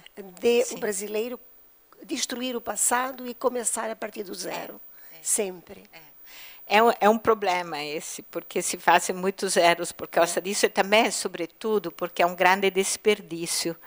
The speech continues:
Speaker 2: em todos os sentidos, né? Um grande
Speaker 1: Exatamente.
Speaker 2: desperdício de força, de dinheiro, de,
Speaker 1: É.
Speaker 2: de, de, de riqueza.
Speaker 1: Isso mesmo.
Speaker 2: É,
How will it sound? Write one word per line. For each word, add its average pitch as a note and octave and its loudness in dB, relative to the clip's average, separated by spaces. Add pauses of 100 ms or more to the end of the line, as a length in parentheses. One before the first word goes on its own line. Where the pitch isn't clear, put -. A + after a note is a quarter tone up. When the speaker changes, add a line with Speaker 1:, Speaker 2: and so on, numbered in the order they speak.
(560)
Speaker 2:
em G#3 -8
todos F#3+ 2
os G3+ -8
sentidos, D#3 -2
né? D#3+ -2
Um E3+ -6
grande F3+ 2
Speaker 1:
Exatamente. F#3 -6
Speaker 2:
desperdício F3 -4
de E3+ -8
força, E3+ 4
de D#3+ -14
dinheiro, E3+ -4
de, D#3+ -6
Speaker 1:
É. - -20
Speaker 2:
de, D#3 -10
de, D3+ -14
de F3+ -8
riqueza. F3+ 2
Speaker 1:
Isso - -10
mesmo. - -16 (260)
Speaker 2:
É, A#3+ 4